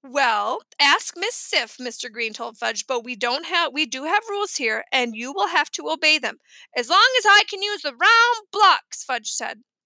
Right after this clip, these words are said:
Mister Green loosened his shirt collar and wiped off his forehead with a handkerchief.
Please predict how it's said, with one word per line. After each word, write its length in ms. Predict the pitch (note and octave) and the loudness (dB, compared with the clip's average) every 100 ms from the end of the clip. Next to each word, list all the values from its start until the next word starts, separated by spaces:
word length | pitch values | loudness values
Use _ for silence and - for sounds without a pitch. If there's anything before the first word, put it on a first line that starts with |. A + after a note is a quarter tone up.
| _ _ _ _ _ _ | _ _ _ _ _ _
Mister 320 | C#4+ F4+ A4+ | -8 -6 -6
Green 300 | D4 E4+ E4 | -4 -2 -2
loosened 320 | B3 C4 D4 | -4 -6 -6
his 140 | D4+ D4+ | -2 -2
shirt 260 | C4 A#3 | -2 -4
collar 320 | A#3+ B3 A#3+ | -2 -2 0
and 100 | A#3 | -4
wiped 280 | A3 A#3 - | -2 -4 0
off 180 | C4+ C4 | 0 0
his 160 | C#4+ - | -4 -8
forehead 400 | B3+ A3+ B3+ G#3 | -8 -10 -10 -10
with 140 | A3 | -10
a 80 | A#3+ | -8
handkerchief. 680 | A3+ G#3+ - - - - | -10 -12 -8 -8 -8 -14